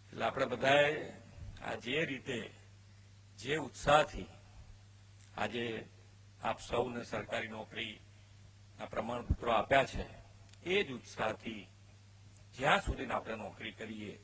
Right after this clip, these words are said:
જે ડિપાર્ટમેન્ટમાં કરીએ, જ્યાં કરીએ ત્યાં આપણી પ્રેઝન્સ લોકોને પોઝિટિવ,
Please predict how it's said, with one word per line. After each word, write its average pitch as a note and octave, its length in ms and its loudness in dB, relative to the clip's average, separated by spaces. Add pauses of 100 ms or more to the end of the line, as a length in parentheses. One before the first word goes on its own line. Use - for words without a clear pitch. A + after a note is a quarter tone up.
(180)
જે C#3+ 220 0
ડિપાર્ટમેન્ટમાં A2 840 -2
કરીએ, G#2+ 440 -12 (580)
જ્યાં D#3 380 10
કરીએ A#2+ 360 -2
ત્યાં G#2+ 500 -4 (500)
આપણી C#3+ 400 2
પ્રેઝન્સ C#3+ 560 -2 (1040)
લોકોને C#3 800 0 (200)
પોઝિટિવ, B2 680 2